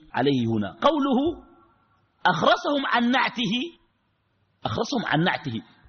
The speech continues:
يعني خلى العباد ما يصفوه. قال ابن القيم: "هذا ليس صحيح، ولكنه لعله يقصد"،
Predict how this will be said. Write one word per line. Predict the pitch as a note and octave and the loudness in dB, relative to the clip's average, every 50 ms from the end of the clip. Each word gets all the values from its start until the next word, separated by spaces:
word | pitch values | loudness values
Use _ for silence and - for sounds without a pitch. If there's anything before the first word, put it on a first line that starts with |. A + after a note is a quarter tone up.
| - | -2
يعني | C3+ D#3+ - F3+ F#3 F#3 G3 - - | -2 0 0 0 0 -2 -2 -4 -8
خلى | - - - G3+ G3+ F#3 | -6 -2 -2 -2 0 -2
العباد | E3 D3 D3+ D#3 F#3+ F#3+ E3+ D3+ | -4 -2 0 0 2 0 0 0
ما | E3+ F3+ F#3 F#3 | 0 0 2 2
يصفوه. | F#3 F3 E3+ D3+ - C#3+ B2 - C#3 B2 G2+ G2+ F2 - _ _ _ _ _ _ _ _ _ _ _ _ _ _ - | 2 2 0 -2 -2 -6 -6 -4 -4 -4 -4 -6 -10 -14 _ _ _ _ _ _ _ _ _ _ _ _ _ _ 2
قال | B2 C#3 D3+ | 2 2 2
ابن | C#3 C3 | 2 0
القيم: | C3+ B2+ - D#3+ D#3 D#3+ D#3+ C#3+ C#3 | -2 -2 0 0 0 2 0 0 0
"هذا | C3 D#3+ D#3 D3 D3 C#3+ | 0 0 0 0 0 -2
ليس | C#3 E3 F3+ - D3+ | -2 -2 -4 -6 -8
صحيح، | - - - - A#2 - - - - - _ _ _ _ _ _ _ _ _ _ _ _ - | -14 -10 -8 -8 -6 -6 -8 -16 -20 -20 _ _ _ _ _ _ _ _ _ _ _ _ -2
ولكنه | G#2 A2+ B2 C#3+ E3 D#3+ D3+ - - C#3 B2+ B2 B2 C3 G#2 G#2+ A2+ A2 A2 | 2 4 4 4 4 2 0 -2 -2 0 0 0 0 -2 -2 -2 0 0 0
لعله | A#2 - - E3 E3+ D#3 D3+ C3+ G#2+ B2+ B2+ C3+ | 0 0 -2 -4 -2 -2 -2 -2 0 2 2 2
يقصد"، | D#3+ - - - - F3 F#3 F#3 - - _ | 0 0 -4 -6 -4 -4 -4 -4 -6 -18 _